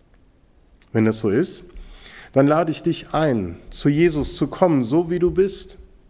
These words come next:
Dass du all deine Gedanken, deine Gefühle, das, was dich bewegt, vor seine Füße legst.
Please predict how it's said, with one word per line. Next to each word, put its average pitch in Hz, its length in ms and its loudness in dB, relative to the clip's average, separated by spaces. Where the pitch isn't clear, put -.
Dass 131 140 0
du 165 120 4
all 165 180 4
deine 156 260 2
Gedanken, 147 560 0
deine 135 220 0
Gefühle, 156 580 0
das, 151 240 -2
was 147 160 -4
dich 143 180 -4
bewegt, 147 580 2
vor - 420 -2
seine 160 260 0
Füße 214 380 -2
legst. - 560 -6